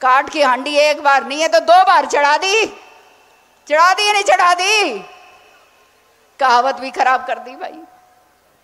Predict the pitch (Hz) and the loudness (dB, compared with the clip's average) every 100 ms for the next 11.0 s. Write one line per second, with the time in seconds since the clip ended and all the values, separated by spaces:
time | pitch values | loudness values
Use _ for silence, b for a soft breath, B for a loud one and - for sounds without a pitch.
0 | _ _ _ _ _ 740 _ _ _ _ | _ _ _ _ _ _ _ _ _ _
1 | _ _ _ _ - 403 370 370 370 349 | _ _ _ _ -6 -2 0 -2 -2 2
2 | 453 440 427 427 381 381 370 359 330 226 | 2 2 2 2 0 0 0 0 -2 -2
3 | 180 - - - 262 294 277 285 320 320 | -8 -18 -16 -4 0 0 0 -4 -4 0
4 | 277 277 269 262 254 240 226 269 277 285 | 0 0 -2 -2 0 -2 -4 -4 0 0
5 | 285 269 269 302 320 330 320 311 320 320 | 0 0 0 0 0 0 2 2 2 2
6 | 339 311 294 302 370 339 - - - 262 | 2 2 2 4 4 2 0 -14 -8 -2
7 | 330 339 370 339 311 330 349 349 359 370 | 0 0 0 0 2 2 0 2 2 2
8 | 330 330 349 359 311 320 349 359 359 339 | 2 2 2 0 0 0 0 0 0 -2
9 | 269 - - _ _ 254 370 339 403 370 | -6 -16 -20 _ _ -10 -8 -4 0 2
10 | 381 403 403 359 349 359 370 392 349 | 2 0 -6 -2 0 2 0 0 0